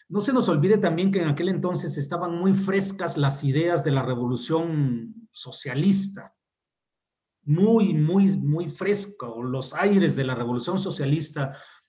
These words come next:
recorrieron todo el mundo, Felipe. En aquel entonces era evidente también que había ya, cuando se funda la Secretaría de Educación Pública, era evidente que había ya una molestia del clero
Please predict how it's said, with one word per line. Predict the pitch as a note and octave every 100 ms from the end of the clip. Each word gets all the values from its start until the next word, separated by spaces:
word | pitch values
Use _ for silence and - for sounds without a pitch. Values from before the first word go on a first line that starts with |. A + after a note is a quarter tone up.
| _ _ _ -
recorrieron | C3 C#3 C3 D3+ D3
todo | D#3 D#3
el | A#2+
mundo, | C3 G3+ G#3
Felipe. | - A#2 - _ _ _ _ _ _ _ _ _ _ - - _ _
En | D#3 D#3
aquel | D#3+ A#3+
entonces | C4+ F#3+ D#3+ C3+ - B2 - -
era | E3 G#3+
evidente | A#3 G#3 E3 F#3+ G#3
también | - D3 B2+ B2+ C#3 D3 D3 C#3+ _ _ _ _ _ _
que | - D3
había | C3+ F3+ G#3+ F3
ya, | - D3+ E3+ F3 E3+ E3 - - _ _ _
cuando | - C3+ C3+
se | C#3+
funda | C#3 F#3+ G#3+ G#3
la | D3
Secretaría | C3+ C#3 B2 - A#2 D#3+
de | F#3+
Educación | D#3 C3+ - D#3+ C#3+
Pública, | C3+ A#2+ A2+ - A2+ - - - - _
era | D3+ G3
evidente | F#3+ D3+ D#3+ D3+ G3
que | E3
había | C3 C#3 D#3+
ya | D3
una | D#3+ E3 D#3+
molestia | C3+ B2+ B2+ C3+ D#3 - - C#3+ C3+ C3+ -
del | B2+ A#2+ A2+
clero | C#3 C#3+ C3 C3 C#3 -